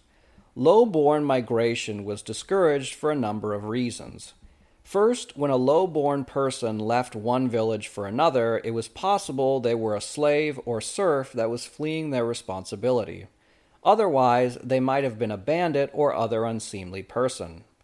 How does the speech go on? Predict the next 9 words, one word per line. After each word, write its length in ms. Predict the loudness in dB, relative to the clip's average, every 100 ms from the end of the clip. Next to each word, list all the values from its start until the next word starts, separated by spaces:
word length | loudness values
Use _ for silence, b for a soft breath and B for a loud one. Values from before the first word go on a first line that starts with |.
| b b b b b
Churches 500 | 2 2 4 -2 -2
were 120 | -2
responsible 760 | -2 -2 0 0 0 -2 0 0
for 140 | -2
the 80 | -4
welfare 520 | 0 0 0 0 -2
of 100 | -2
their 160 | -6 -8
communities, 760 | -6 -4 -4 -2 -2 -2 -4